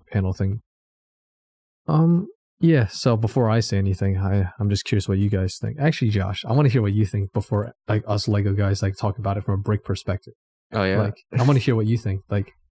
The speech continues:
Speaker 1: you remember the Endor scene, right? Like,
Speaker 2: Yeah, I
Speaker 1: there's, like,
Speaker 2: definitely am.
Speaker 1: zooming through. Like, what do you think? Does
Speaker 2: Yeah.
Speaker 1: this capture it or miss it?
Speaker 2: Um, I think it's got the forest somewhat down. And,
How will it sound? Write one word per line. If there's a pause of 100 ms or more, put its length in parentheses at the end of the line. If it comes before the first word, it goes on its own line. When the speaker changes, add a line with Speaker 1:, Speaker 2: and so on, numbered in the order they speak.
(160)
Speaker 1:
you
remember
the
Endor
scene,
right?
Like,
Speaker 2:
Yeah,
I
Speaker 1:
there's,
like,
Speaker 2:
definitely
am.
Speaker 1:
zooming
through.
Like,
what
do
you
think? (100)
Does
Speaker 2:
Yeah.
Speaker 1:
this
capture
it
or (160)
miss
it? (440)
Speaker 2:
Um, (1080)
I
think
it's
got (160)
the
forest
somewhat
down. (540)
And,